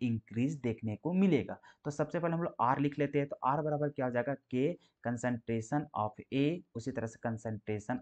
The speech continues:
of B। ए के रिस्पेक्ट में कितना बोला था, टू और बी के रिस्पेक्ट में कितना बोला था, थ्री, तो ये हो गया नया रेट, मतलब कि पुराना वाला रेट। अगर हम लोग कंसंट्रेशन को डबल कर देते हैं, यहाँ पे बोला ना कि if concentration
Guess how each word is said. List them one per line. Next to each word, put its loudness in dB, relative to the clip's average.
of 0
B। 0
ए 4
के 2
रिस्पेक्ट -2
में 0
कितना -2
बोला 2
था, -6
टू 4
और -2
बी 0
के -4
रिस्पेक्ट -4
में -2
कितना -4
बोला 0
था, -6
थ्री, -4
तो -4
ये 2
हो 0
गया 2
नया 2
रेट, -2
मतलब 2
कि 0
पुराना 2
वाला 2
रेट। 0
अगर 2
हम 0
लोग -4
कंसंट्रेशन -2
को -4
डबल 2
कर 2
देते 0
हैं, -6
यहाँ -6
पे -4
बोला 0
ना -2
कि -8
if 0
concentration 2